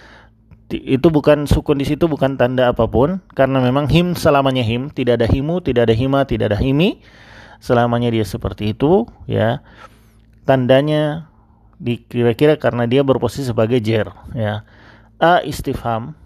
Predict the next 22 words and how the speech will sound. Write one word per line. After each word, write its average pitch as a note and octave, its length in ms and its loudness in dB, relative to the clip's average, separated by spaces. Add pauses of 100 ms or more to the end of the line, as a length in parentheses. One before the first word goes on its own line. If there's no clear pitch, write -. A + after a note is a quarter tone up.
(180)
huruf B2+ 320 -6
istifham. A#2 640 -4 (480)
Anzarta, D3 880 2 (400)
fi'lul C3+ 400 -2
madi, D3+ 400 2
berarti - 400 -6
dia C3+ 160 0
mabni, E3+ 480 0 (240)
tidak A#2+ 240 -2
berubah, D3 480 0 (800)
kan B2 160 -4
tidak C#3 240 2
punya C3+ 240 -4
i'rab, B2 320 -4
mabni, G#2+ 480 -4 (160)
ya. A2+ 320 -6 (720)
Fa'ilnya E3+ 800 0 (720)
ta. C3+ 320 0 (960)
Ta A#2 140 4
ini D#3+ 180 2
representasi D3+ 720 2
dari D3+ 380 4